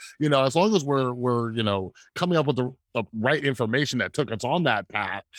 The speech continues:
you know, and that's just one thing. There's, there's a lot of structure in this, this idea that, you know, there is these answers. And I like what you said too about that, that time limit, because one of the things that I think is the biggest,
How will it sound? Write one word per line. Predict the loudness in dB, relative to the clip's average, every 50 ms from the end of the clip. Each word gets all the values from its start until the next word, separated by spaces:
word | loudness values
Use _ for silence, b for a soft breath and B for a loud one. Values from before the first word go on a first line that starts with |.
| B B B -4
you | 0 2
know, | 4 4 4 4 4 4
and | 2 2 2
that's | 0 0 0
just | -2 -4 -4 -2
one | -4 -2 -4 -2
thing. | -2 -2 -2 -2 0
There's, | -2 -2 -2 -4 -6 -6
there's | -4 -4 -2
a |
lot | 0 0 -2 -2
of | -4
structure | -4 -2 -2 -2 -2 -2 -4 -4
in | -4 -4
this, | -6 -8 -10 -12 B B B B B _
this | -4 -2 0
idea | 2 2 2 0 0 0 0 2 2 2 2
that, | 2 0 0 0 0
you | 0
know, | 0 0
there | 0 -2 -2 -4 _
is | 0 0 0 0 0
these | -2 -2 0 0 0
answers. | -2 -2 -4 -4 -4 -4 -4 -6 -6 -6
And | -2 -2 -2 0
I | 0 0 0
like | 2 2 2 2 2
what | 2
you | 2 0
said | 0 0 0 0 0 -2
too | -4 -2 0 0
about | 2 2 2 0 0 0
that, | 0 0 0 0 -4 _ B B B B B B -2
that | -2 -2 -2 -4
time | -8 -8 -4 -2 0 0 0
limit, | 0 -2 -2 -2 -4
because | -2 -2 -2 0 0
one | 2 4 4
of | 4
the | 4 2
things | 2 0 -2 0 0
that | 0 0
I | 0
think | -2 -4 -6
is | -6
the | -6 -8
biggest, | -4 -2 0 0 0 0 -2 -4